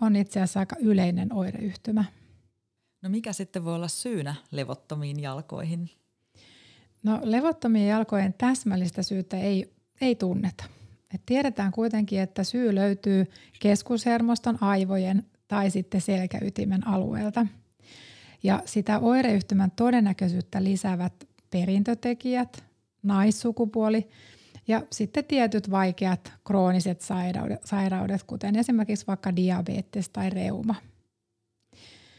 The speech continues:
Speaker 1: Mutta mitä sille asialle voi tehdä, jos se häiritsee nukahtamista tai yöunia?
Speaker 2: No ensinnäkin alkoholia, kahvia ja muita kofeiinipitoisia aineita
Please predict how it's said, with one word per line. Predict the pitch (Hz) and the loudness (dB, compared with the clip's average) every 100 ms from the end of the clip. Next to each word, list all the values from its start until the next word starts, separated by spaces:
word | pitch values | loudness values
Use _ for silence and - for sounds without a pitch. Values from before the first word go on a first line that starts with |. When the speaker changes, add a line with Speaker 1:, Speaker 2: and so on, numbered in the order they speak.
| _ _ _ _ | _ _ _ _
Speaker 1:
Mutta | 220 214 233 | -6 0 2
mitä | 311 330 | 0 -2
sille | 311 269 | -8 -2
asialle | 254 254 240 208 | 0 0 0 0
voi | 214 | 0
tehdä, | 208 277 262 190 | 0 0 0 0
jos | 180 180 | -2 -4
se | 220 | -2
häiritsee | 254 269 190 - 190 185 - | 0 0 -2 -4 -4 -4 -2
nukahtamista | 185 180 190 - - 214 208 - | 0 0 -2 -8 -6 -4 -4 -4
tai | 254 214 180 | -2 0 0
yöunia? | 175 170 185 214 190 - _ _ _ _ _ _ _ _ _ _ _ _ _ _ _ | -2 -4 -4 -2 -4 -8 _ _ _ _ _ _ _ _ _ _ _ _ _ _ _
Speaker 2:
No | 170 - | -16 -6
ensinnäkin | 170 175 190 160 151 147 - - | -4 -2 -4 -4 -4 -6 -6 -10
alkoholia, | 147 151 190 190 202 208 208 | -10 -8 -6 -2 -2 -2 -4
kahvia | 160 151 156 185 196 208 _ - | -6 -8 -6 -4 -4 -6 _ -10
ja | 156 | -6
muita | 156 120 220 | -6 -4 -4
kofeiinipitoisia | 156 156 156 160 165 160 160 156 151 | -4 -2 -2 -2 -4 -4 -4 -4 -4
aineita | 143 143 147 151 156 | -4 -4 -4 -4 -6